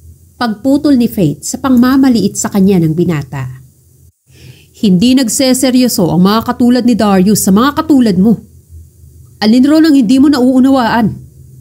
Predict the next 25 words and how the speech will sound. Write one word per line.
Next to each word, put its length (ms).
"Alam 240
ko 100
naman 240
yun 220
eh. 180
Nagtungo 400
lang 160
naman 180
ako 140
rito 320
para 240
na 80
rin 160
mag-resign 480
sa 160
trabaho." 560
Aniya 560
at 100
kinuha 380
ang 160
papel 480
na 400
nasa 320
bag 240
niya. 260